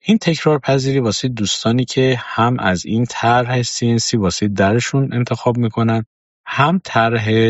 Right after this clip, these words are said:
نمای نرده‌شون هم، اه، می‌خوان همین طرح باشه، خیلی راحت هم به صورت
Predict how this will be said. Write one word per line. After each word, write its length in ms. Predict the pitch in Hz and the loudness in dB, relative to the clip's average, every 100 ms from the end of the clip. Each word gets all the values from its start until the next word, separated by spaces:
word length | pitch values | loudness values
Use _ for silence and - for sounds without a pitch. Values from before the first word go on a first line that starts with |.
| 110 | 2
نمای 440 | 107 110 113 143 | 2 2 4 2
نرده‌شون 840 | 165 127 104 104 104 131 - 107 | 2 2 2 2 2 0 0 0
هم، 180 | 90 82 - _ _ _ - | 0 0 -6 _ _ _ -2
اه، 580 | 101 92 92 90 90 90 | 0 2 2 2 0 0
می‌خوان 400 | 110 - 104 95 | 0 0 0 2
همین 300 | 98 98 101 | 2 2 0
طرح 380 | - 101 101 | 0 0 0
باشه، 360 | 101 101 - 147 | 0 -2 0 -2
خیلی 400 | - 139 143 139 | -2 -2 0 -2
راحت 640 | 123 101 107 104 104 127 131 | -2 0 2 2 2 0 0
هم 100 | 120 | 0
به 60 | |
صورت 240 | 104 107 | -2 -4